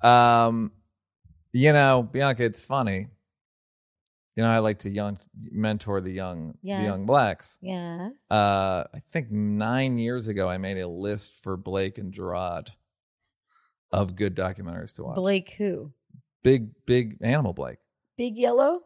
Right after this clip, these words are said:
Speaker 1: Yeah.
Speaker 2: Uh,
Speaker 1: The big monster.
Speaker 2: wait, how?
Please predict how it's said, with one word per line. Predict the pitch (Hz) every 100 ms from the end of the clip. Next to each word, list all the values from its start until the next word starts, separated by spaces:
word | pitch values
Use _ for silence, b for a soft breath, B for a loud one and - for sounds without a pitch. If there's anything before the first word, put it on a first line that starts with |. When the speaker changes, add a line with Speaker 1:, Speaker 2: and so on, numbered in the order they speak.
| _
Speaker 1:
Yeah. | 113 123 127 95 - _ 214
Speaker 2:
Uh, | 208 208 202 - - _ _ -
Speaker 1:
The |
big | 110 110
monster. | 110 135 131 - - - _
Speaker 2:
wait, | - 254 190
how? | 226 240 269